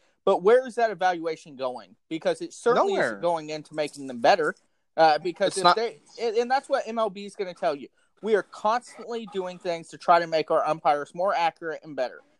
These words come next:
Speaker 1: But it's
Speaker 2: Honestly,
Speaker 1: not
Speaker 2: not.
Speaker 1: working.
Speaker 2: You don't have a, a thing if they mess up. You don't have a punishment for if they're messing up. I mean, yeah, they might get docked pay, but that's behind closed doors. Fans wanna see them get, like,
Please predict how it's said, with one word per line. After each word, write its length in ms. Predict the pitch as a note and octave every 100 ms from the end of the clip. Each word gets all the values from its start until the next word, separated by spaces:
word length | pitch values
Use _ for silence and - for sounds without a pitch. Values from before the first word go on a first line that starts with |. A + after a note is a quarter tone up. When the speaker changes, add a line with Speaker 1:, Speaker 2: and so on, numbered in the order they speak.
| _ _ _ -
Speaker 1:
But 160 | A#3
it's 120 | G3+
Speaker 2:
Honestly, 360 | C3+ D#3+ G3 D3+
Speaker 1:
not 60 | E3+
Speaker 2:
not. 60 |
Speaker 1:
working. 300 | E3+ - B2
Speaker 2:
You 160 | D#3+ D#3
don't 260 | F#3 F#3 F#3
have 200 | F#3 F3+
a, 480 | E3 F3 D#3+ C#3+ - _ _ _ _ _ _ _ _ _ _ -
a 160 | D3+ C3+
thing 280 | F3+ F#3+
if 120 | E3 -
they 100 | D#3+
mess 260 | E3 -
up. 200 | F#3 -
You 100 | C#3+
don't 180 | D#3+ -
have 240 | - E3+ D3+
a 100 | C3+
punishment 600 | - E3+ F#3+ - A#2+ - _ _ _ _
for 240 | D3+ D3
if 100 | C#3
they're 180 | D3+ D3
messing 380 | C#3+ D3 D3+ B2
up. 260 | F3+ - _ -
I 40 |
mean, 320 | D3 B2+ A#2+
yeah, 160 | B2+ C3
they 160 | B2+ C3
might 200 | C3+ B2+
get 180 | B2+
docked 280 | B2+ C3 _ -
pay, 420 | C3+ C3 A#2+ A2+ _ _ _ _
but 160 | C#3+ D#3
that's 180 | E3 -
behind 280 | D#3 E3
closed 180 | E3+ D3
doors. 280 | F3+ D3+ - _ -
Fans 320 | F#3+ A#3 G#3+
wanna 180 | G3+ F#3+
see 240 | - G#3
them 280 | G3 D3+ B2
get, 240 | - E3 F#3 _ _ _ _ _ _ _
like, 260 | D3 C#3+